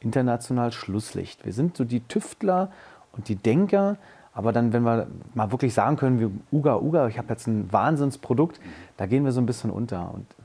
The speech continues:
mein Wunsch ist, dass die Produkte, also diese Qualität von Produkte made in Germany, dass wir das vielleicht irgendwann hinbekommen, dass Marketing made in Germany genauso anerkannt ist.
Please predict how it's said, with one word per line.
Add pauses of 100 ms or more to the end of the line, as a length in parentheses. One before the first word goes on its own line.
mein
Wunsch
ist,
dass (560)
die
Produkte,
also
diese (580)
Qualität
von
Produkte
made
in
Germany, (640)
dass
wir
das (260)
vielleicht
irgendwann
hinbekommen,
dass
Marketing
made
in
Germany
genauso
anerkannt
ist.